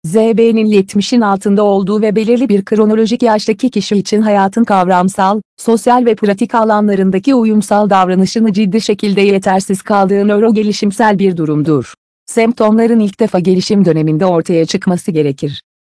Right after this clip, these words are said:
Zihinsel yetersizliğin dört düzeyi ise hafif, orta,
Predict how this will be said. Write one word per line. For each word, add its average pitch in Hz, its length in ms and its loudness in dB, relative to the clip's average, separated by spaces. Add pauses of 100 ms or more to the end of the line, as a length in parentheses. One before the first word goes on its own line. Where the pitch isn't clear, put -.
(140)
Zihinsel 208 500 0
yetersizliğin 208 760 0
dört 220 180 2
düzeyi 190 380 0
ise 190 160 -2
hafif, 170 360 -4 (260)
orta, 208 420 0